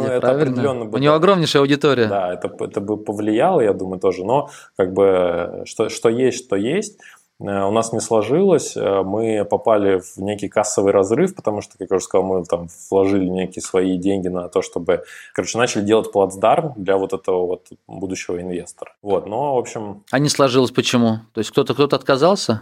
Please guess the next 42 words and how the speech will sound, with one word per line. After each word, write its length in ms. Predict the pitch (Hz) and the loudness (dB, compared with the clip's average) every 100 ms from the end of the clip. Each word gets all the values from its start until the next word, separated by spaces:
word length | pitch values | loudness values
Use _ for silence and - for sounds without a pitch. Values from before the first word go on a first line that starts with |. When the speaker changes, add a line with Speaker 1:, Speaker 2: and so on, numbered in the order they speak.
| - | 2
Speaker 1:
Да, 260 | 107 87 | 4 4
очень 380 | 85 90 - 101 | 2 -2 -6 -2
долгие 340 | 104 120 104 95 | 2 4 4 0
получились 520 | 101 95 - 95 - | 0 -2 -2 -4 -2
сроки 360 | - 104 98 | 2 2 0
со 140 | 92 95 | -6 -8
стороны 480 | - 101 92 95 95 | -4 0 0 -2 -2
фри, 500 | - 110 147 185 185 - | -2 0 0 -2 -6 -10
э, 160 | 101 95 | -8 -4
согласования 800 | - 95 92 - 95 95 92 87 | 0 2 2 2 4 4 0 -4
всех 260 | - 87 | -6 -8
тех 220 | - - | -8 -10
моментов. 540 | 92 92 92 90 82 80 | -8 -6 -4 -6 -6 0
Speaker 2:
Мгм. 460 | 113 110 113 113 110 | 4 4 2 0 0
Speaker 1:
А, 340 | 92 92 90 | -2 0 -2
и 200 | 110 113 | 0 2
так 180 | 113 101 | 2 0
как, 200 | 101 - | -2 0
э, 480 | 101 95 95 92 92 | 2 4 4 2 2
наш 220 | 92 92 - | 0 -6 -8
потенциальный 480 | - 95 - 95 | -10 -4 0 0
инвестор, 460 | 92 95 107 107 95 | 0 0 0 0 -4
он 400 | 90 90 90 90 | -4 -6 -10 -6
тоже 240 | - 92 | -2 -2
человек 440 | - 92 92 95 87 | -2 0 2 2 2
довольно... 580 | 87 90 90 90 82 - _ | -2 -2 -2 -4 -14 -18 _
и 160 | 104 | -8
с 100 | 98 | -4
одной 140 | 101 101 | -2 -2
стороны 320 | 101 98 95 | -4 -4 -2
деловой, 380 | 98 98 104 95 | 2 4 4 2
с 40 | |
другой 280 | 95 90 95 | 0 0 0
стороны, 380 | - 92 92 92 | 0 -2 0 -4
мне 100 | 87 | -4
кажется, 360 | 90 87 - 90 | -6 -6 -6 -10
он 100 | 85 | -8
такой 580 | 87 95 90 87 87 - - - _ | -6 -2 0 -2 -4 -10 -20 -20 _
не 100 | 107 120 | 0 2
очень 260 | 117 110 | 2 0
любящий 600 | 98 107 101 - 104 95 92 | 0 0 -2 -4 -2 -2 2
долго 260 | 104 104 | 2 2